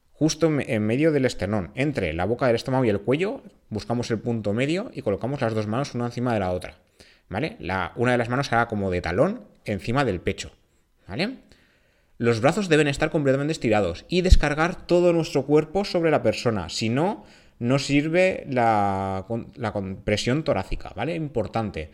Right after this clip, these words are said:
no me hagáis como en las películas, que esto lo hace, es muy fácil que acabe haciéndolo cualquiera, sobre todo si nos cansamos al hacer la R C P.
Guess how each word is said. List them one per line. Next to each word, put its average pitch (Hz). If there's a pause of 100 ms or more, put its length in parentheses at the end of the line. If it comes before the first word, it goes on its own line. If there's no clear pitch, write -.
(300)
no 135
me 156
hagáis 139
como 110
en 107
las 95
películas, 156
que 110
esto 110
lo 104
hace, 107
es 101
muy 113
fácil 104
que -
acabe 98
haciéndolo 98
cualquiera, 104 (220)
sobre 107
todo 113
si 123
nos 117
cansamos 107
al 101
hacer 98
la 107
R 98
C 92
P. 87